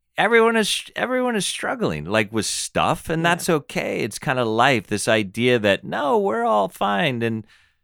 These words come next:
Speaker 1: you know, it's better that the more we can s-, kinda put it out there, I think the better. Um, so wh-, why don't we just wrap up as we usually do? You know, if you reflect on the conversation we just had, are there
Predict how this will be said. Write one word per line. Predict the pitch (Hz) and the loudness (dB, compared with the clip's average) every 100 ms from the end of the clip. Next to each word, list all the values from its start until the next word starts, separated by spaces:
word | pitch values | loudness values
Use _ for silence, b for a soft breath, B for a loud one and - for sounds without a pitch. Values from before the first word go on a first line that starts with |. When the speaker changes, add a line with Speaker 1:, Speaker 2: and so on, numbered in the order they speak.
| _ | _
Speaker 1:
you | - 123 | -4 2
know, | 123 | 4
it's | 117 | 2
better | - 135 139 123 | 4 6 8 6
that | 107 104 | 4 2
the | 107 | 2
more | 107 113 | 4 4
we | 107 101 | 4 0
can | 92 | -4
s-, | 85 - - | -6 -10 -6
kinda | 98 87 78 - - | -4 -2 -4 -8 -4
put | 95 | -2
it | 80 78 | 0 0
out | 85 82 | 0 0
there, | 76 69 | -4 -4
I | 73 | -6
think | - 82 - | -6 -8 -8
the | 73 | -6
better. | 78 76 71 65 90 | -4 -4 -4 -4 0
Um, | 87 85 82 80 - _ b | 2 0 -2 -8 -12 _ b
so | - 175 170 151 | 4 8 8 6
wh-, | 143 - - | -2 -4 2
why | 156 | 4
don't | 196 | 4
we | 214 | 0
just | 185 160 - | -2 -2 4
wrap | 127 120 120 | 4 6 4
up | 104 | 4
as | 110 98 | 2 0
we | 101 | 0
usually | 98 104 104 92 87 | 0 -2 -2 -2 -2
do? | 85 95 90 82 - _ _ - - | 0 0 2 -2 -6 _ _ -12 0
You | 135 | 4
know, | 117 113 | 6 4
if | 107 | 4
you | 131 127 | 0 2
reflect | 123 - 127 113 | 2 4 4 4
on | 120 | 2
the | 104 | 0
conversation | - 104 98 92 101 95 - 87 87 | -2 -2 0 0 0 0 0 -2 -4
we | 92 92 | -4 -4
just | 76 87 - | -2 -4 -4
had, | - 82 69 69 71 | -2 0 0 -4 -6
are | - 87 | -4 -2
there | 90 90 90 | 0 0 -2